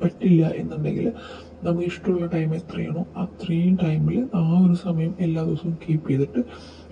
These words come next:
മാക്സിമം എത്ര തവണ ഇത് എഴുതാൻ പറ്റുന്നു അത്രയും തവണ നമുക്കിത് എഴുതാവുന്നതാണ്. ആ ടൈമിലൊക്കെ നമ്മളിങ്ങനെ വിഷ്വലൈസ് ചെയ്തുകൊണ്ടിരിക്കണം. നമുക്ക് ആ ഒരു ഭവനം വെച്ചു, അതിലേക്ക് വീട് താമസമാക്കി എന്നുള്ളത് ഇങ്ങനെ വിഷ്വലൈസ് ചെയ്തുകൊണ്ടിരിക്കാം.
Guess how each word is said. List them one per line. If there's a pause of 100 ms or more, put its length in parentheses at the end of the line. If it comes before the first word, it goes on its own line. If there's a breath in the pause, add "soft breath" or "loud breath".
(140)
മാക്സിമം
എത്ര
തവണ
ഇത്
എഴുതാൻ
പറ്റുന്നു
അത്രയും
തവണ
നമുക്കിത് (420 loud breath)
എഴുതാവുന്നതാണ്. (100)
ആ
ടൈമിലൊക്കെ
നമ്മളിങ്ങനെ
വിഷ്വലൈസ്
ചെയ്തുകൊണ്ടിരിക്കണം.
നമുക്ക്
ആ
ഒരു (520 loud breath)
ഭവനം
വെച്ചു,
അതിലേക്ക്
വീട്
താമസമാക്കി
എന്നുള്ളത്
ഇങ്ങനെ
വിഷ്വലൈസ്
ചെയ്തുകൊണ്ടിരിക്കാം.